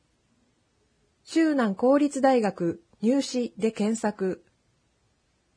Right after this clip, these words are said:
キューアールコードがあります。学生が地域で活動中。学生が子ども食堂を開設。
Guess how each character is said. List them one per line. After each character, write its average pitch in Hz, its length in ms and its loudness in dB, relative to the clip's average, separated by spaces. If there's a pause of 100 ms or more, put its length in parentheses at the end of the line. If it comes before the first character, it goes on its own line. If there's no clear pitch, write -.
キ 277 140 -2
ュ 294 60 2
ー 302 60 2
ア 302 40 0
ー - 20 0
ル 294 100 -2
コ 294 180 2
ー 240 40 0
ド 165 100 -2
が 147 240 -8
あ 160 60 -8
り 175 140 -6
ま 165 180 -8
す。 - 200 -20 (2250)
学 214 220 -2
生 302 260 0
が 277 200 4
地 330 240 2
域 262 140 -4
で 185 80 0
活 175 260 -8
動 254 180 6
中。 226 420 -4 (1600)
学 202 200 -6
生 294 240 2
が 247 300 2
子 233 120 -2
ど 294 100 4
も 330 120 -2
食 339 260 -4
堂 226 220 2
を 151 100 -2
開 180 200 -4
設。 170 440 -6